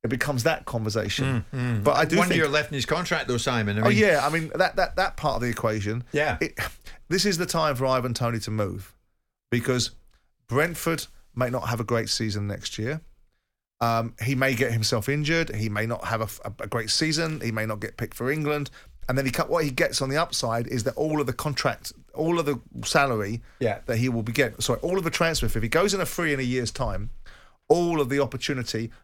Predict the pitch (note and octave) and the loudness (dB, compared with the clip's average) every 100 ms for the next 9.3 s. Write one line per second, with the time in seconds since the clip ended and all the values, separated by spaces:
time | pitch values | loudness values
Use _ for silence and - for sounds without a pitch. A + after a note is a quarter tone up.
0 | - A2+ A2 C#3+ B2+ - G#2+ - A2 A#2+ | -8 -6 -2 0 0 -4 -4 -4 -2 -2
1 | G#2+ C3 A#2+ G#2+ A2+ G#2+ A2+ A2 - A2 | 0 0 0 0 0 0 0 -2 0 -2
2 | - - A#2 F#2 F2 F2+ - - B2+ G#2+ | -2 0 2 2 -2 -6 -10 -2 2 4
3 | B2+ A2 - - A2+ A2 A#2 A2 A#2+ B2+ | 2 2 2 2 2 2 2 2 2 0
4 | A#2 B2+ B2 A#2 G#2 A2+ B2 A2+ - A2 | 0 0 0 0 -2 0 0 0 0 -2
5 | G#2+ G2+ A#2 G2 - G#2 - - - - | -2 -4 -6 -4 -2 -2 -4 -12 -20 -20
6 | _ - A2+ A#2 B2 A#2 A#2 A2+ A2 A2 | _ -6 -2 0 0 2 2 2 2 0
7 | G#2 G#2+ D3 A2 G2+ - - - - - | 0 2 2 0 -2 -2 -4 -6 -12 -8
8 | - G#2 A#2+ A2 A2 A#2+ - G2+ G2 - | -4 -2 0 0 0 0 0 -2 -2 -2
9 | G2 D#2 | -2 -2